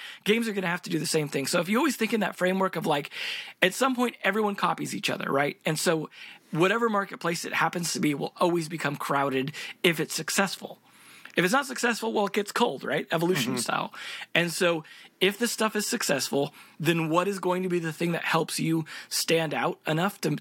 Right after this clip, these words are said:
Speaker 1: to, like, compete with the rest of the market? And how much do you have to, like,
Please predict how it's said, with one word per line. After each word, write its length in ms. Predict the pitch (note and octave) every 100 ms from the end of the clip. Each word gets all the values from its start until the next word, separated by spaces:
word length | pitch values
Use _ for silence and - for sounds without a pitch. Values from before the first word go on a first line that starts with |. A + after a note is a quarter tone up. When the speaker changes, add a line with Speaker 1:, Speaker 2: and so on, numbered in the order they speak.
| -
Speaker 1:
to, 260 | D3 D3 -
like, 140 | - -
compete 460 | D3 - F#3 F#3 - - -
with 100 | E3+
the 60 |
rest 180 | E3 D#3+
of 40 | -
the 40 |
market? 420 | C3+ F3+ D4+ F#4 - -
And 120 | D#3+
how 120 | D3 G3
much 220 | G3+ -
do 80 | F#3+
you 40 |
have 100 | F3
to, 80 | -
like, 220 | D#3+ D3